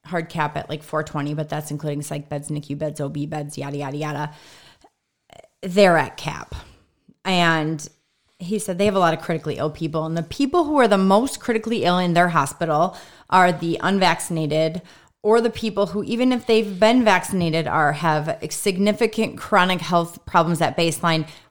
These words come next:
with immunosuppression at baseline. So people who have solid organ transplants, people who have cancer, people who are immunosuppressed, because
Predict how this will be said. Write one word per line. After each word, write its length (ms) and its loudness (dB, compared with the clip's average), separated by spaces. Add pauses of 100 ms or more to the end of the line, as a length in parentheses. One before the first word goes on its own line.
with 500 4
immunosuppression 960 0 (380)
at 160 -2
baseline. 460 -4
So 400 0 (340)
people 440 2
who 320 0
have 360 2
solid 300 -2
organ 400 6
transplants, 680 -2
people 300 -4
who 60 0
have 140 0
cancer, 440 -4
people 460 2
who 160 2
are 200 4
immunosuppressed, 1120 -4 (880)
because 480 -2